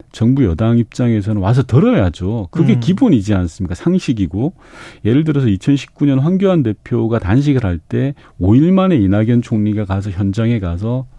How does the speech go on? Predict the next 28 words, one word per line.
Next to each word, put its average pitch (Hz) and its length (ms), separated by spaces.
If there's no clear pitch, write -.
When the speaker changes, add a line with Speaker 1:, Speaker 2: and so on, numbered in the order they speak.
Speaker 1:
이야기를 113 320
나눴어요. 107 1040
Speaker 2:
예. 113 320
Speaker 1:
한덕수 170 400
총리를 139 360
비롯해서 117 420
지금 113 320
많은 101 360
내각에 120 1000
있는 107 340
사람들이 120 680
이재명 123 400
대표 113 260
단식장을 117 580
하루에 165 260
몇 117 180
번씩 247 260
지나갑니다. 85 600
국회 127 260
본회의가 107 420
있으니까요. 90 540
Speaker 2:
아. 110 800
Speaker 1:
들여다보는 156 520
사람이 120 260
단 85 160
한 151 160
명도 190 260
없어요. 87 520